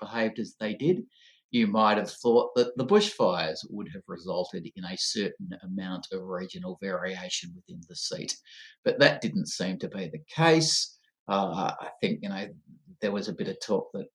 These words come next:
uh, there was, there was a bit of a north-south pattern in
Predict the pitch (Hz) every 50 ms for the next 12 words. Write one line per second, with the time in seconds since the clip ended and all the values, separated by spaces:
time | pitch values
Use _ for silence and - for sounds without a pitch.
0 | - 104 107 104 101 98 98 - - - 110 - - - 101 95 95 - - -
1 | - 101 98 95 95 92 85 98 - 85 90 87 101 101 95 - - - - 120
2 | 120 127 139 - - - - 92 - - 180 85 85 - - - -